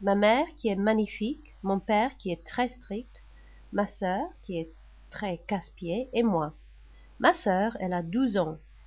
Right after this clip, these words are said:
Elle a les yeux bleus et les cheveux longs et marrons.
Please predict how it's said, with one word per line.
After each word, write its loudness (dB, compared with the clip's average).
Elle 0
a 8
les 0
yeux 0
bleus 2
et 0
les 2
cheveux 2
longs 2
et -2
marrons. -2